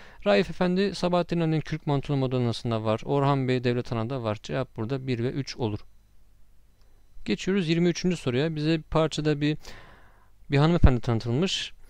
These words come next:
"Onun ilk torunuyum. Aramızda yarım asırdan fazla yaş farkı vardı ama küçük yaşlarımdan itibaren birbirimizi anladık ve dahası çok iyi dost olduk. İlerleyen yaşlarımda anladım ki kolaycacık kaynaşabilmemiz onun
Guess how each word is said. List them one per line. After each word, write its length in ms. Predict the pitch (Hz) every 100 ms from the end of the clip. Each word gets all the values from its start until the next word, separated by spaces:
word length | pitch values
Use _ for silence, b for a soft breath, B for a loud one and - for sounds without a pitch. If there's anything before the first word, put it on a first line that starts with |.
| B B B B
"Onun 280 | 180 220 254
ilk 180 | 240 -
torunuyum. 440 | 156 131 113 110 -
Aramızda 500 | 135 190 208 175 208
yarım 480 | 139 131 196 208 139
asırdan 420 | - 143 127 123
fazla 360 | - 131 147
yaş 200 | 139 135
farkı 400 | - 120 110 117
vardı 260 | 110 107 113
ama 220 | 185 214 147
küçük 460 | - - 247 -
yaşlarımdan 580 | 160 147 - 156 160 185
itibaren 800 | 131 135 117 113 113 175 180 139
birbirimizi 600 | 160 160 139 117 110 147
anladık 580 | 131 131 120 123 175 -
ve 220 | 127 127
dahası 400 | 139 143 117 175 -
çok 260 | 147 -
iyi 140 | 139 143
dost 300 | 127 - 120
olduk. 320 | 107 110 -
İlerleyen 520 | 147 185 196 202 226
yaşlarımda 640 | 196 160 - 127 110 104 104
anladım 440 | 127 147 170 202
ki 180 | 180 117
kolaycacık 640 | - - 202 135 120 160
kaynaşabilmemiz 840 | - 135 135 143 127 120 113 160 - -
onun 340 | 127 180